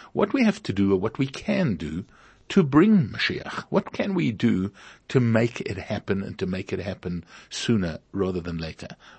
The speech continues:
What do we do? How do we do that? The Rebbe dedicated himself entirely to this mission,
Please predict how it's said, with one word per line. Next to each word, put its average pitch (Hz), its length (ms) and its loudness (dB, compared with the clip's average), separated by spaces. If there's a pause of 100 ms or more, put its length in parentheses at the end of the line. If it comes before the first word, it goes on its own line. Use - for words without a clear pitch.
(100)
What 104 280 2
do 165 100 6
we 127 140 4
do? 82 460 -4
How 104 120 -4
do 117 60 -2
we 101 100 0
do 80 180 -10
that? - 320 -16 (880)
The - 80 -4
Rebbe - 280 6
dedicated 92 800 -2
himself 87 500 -6
entirely - 720 -8 (560)
to 107 460 4 (120)
this - 540 2 (340)
mission, - 460 -2